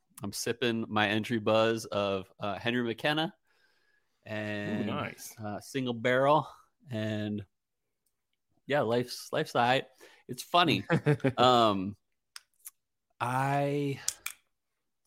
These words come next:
Speaker 1: it was just one of those weeks. It wasn't, like, a bad week. It wasn't, like,
Speaker 2: Yeah.
Speaker 1: a crazy overwhelming week. It was just one of those weeks where it's like, "It's good to be done.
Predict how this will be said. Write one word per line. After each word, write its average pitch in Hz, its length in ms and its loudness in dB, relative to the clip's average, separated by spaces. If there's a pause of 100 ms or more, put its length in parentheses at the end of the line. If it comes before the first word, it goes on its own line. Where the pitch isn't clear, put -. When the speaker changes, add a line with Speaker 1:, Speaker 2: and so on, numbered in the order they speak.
(640)
Speaker 1:
it - 20 -2
was 285 140 2
just 381 160 -4
one 415 140 4
of 427 40 6
those 370 220 6
weeks. 151 280 2
It 135 80 6
wasn't, 180 280 6
like, 254 120 -2
a - 40 2
bad 120 480 6
week. 113 260 4
It 117 60 -2
wasn't, 117 280 0
like, 123 120 2
Speaker 2:
Yeah. 107 140 6
Speaker 1:
a 110 40 0
crazy 127 460 0
overwhelming 113 420 4
week. 113 240 2
It 101 80 0
was 107 100 0
just 139 160 -4
one 160 120 2
of 170 40 0
those 147 160 4
weeks 143 220 0
where 120 100 2
it's 107 120 0
like, 98 160 -2 (100)
"It's - 80 -20
good 110 140 0
to 131 60 -2
be 139 100 0
done. 120 240 -2